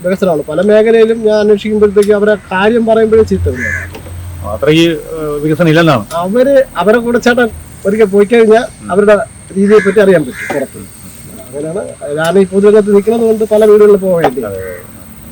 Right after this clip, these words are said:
Speaker 1: അതിനെക്കുറിച്ച് ആണ്
Speaker 2: അപ്പൊ വികസനം ഇല്ല എന്നുള്ളത് തന്നെയാണ്.
Speaker 1: ഇല്ല, വികസനം
Speaker 2: റോഡുകൾക്കും ഇല്ല. അതുപോലെ തന്നെ കുടിവെള്ള പദ്ധതി എത്തിയിട്ടുണ്ടോ?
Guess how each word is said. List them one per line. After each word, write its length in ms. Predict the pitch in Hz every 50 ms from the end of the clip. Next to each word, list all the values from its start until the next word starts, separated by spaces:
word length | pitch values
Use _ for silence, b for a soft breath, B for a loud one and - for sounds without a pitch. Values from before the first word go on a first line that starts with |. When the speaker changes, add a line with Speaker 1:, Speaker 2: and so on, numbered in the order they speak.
| 113 -
Speaker 1:
അതിനെക്കുറിച്ച് 680 | 147 151 170 180 185 190 185 202 220 - - - 185
ആണ് 240 | 180 180 175 180 190 185
Speaker 2:
അപ്പൊ 120 | - 123
വികസനം 340 | 123 123 123 123 143 156 151
ഇല്ല 200 | 143 139 156 170
എന്നുള്ളത് 360 | 170 165 160 160 160 156 156
തന്നെയാണ്. 280 | 151 147 147 143 156 - - - - - -
Speaker 1:
ഇല്ല, 160 | 151 156 - - - -
വികസനം 220 | 170 175 165 - 156
Speaker 2:
റോഡുകൾക്കും 480 | - 143 151 160 160 156 147 156 156 147
ഇല്ല. 100 | 143 156
അതുപോലെ 280 | 180 180 160 156 151
തന്നെ 100 | 151 156
കുടിവെള്ള 300 | 147 156 160 185 202 214
പദ്ധതി 240 | 214 185 165 180 175
എത്തിയിട്ടുണ്ടോ? 420 | 151 135 120 113 117 - 139 131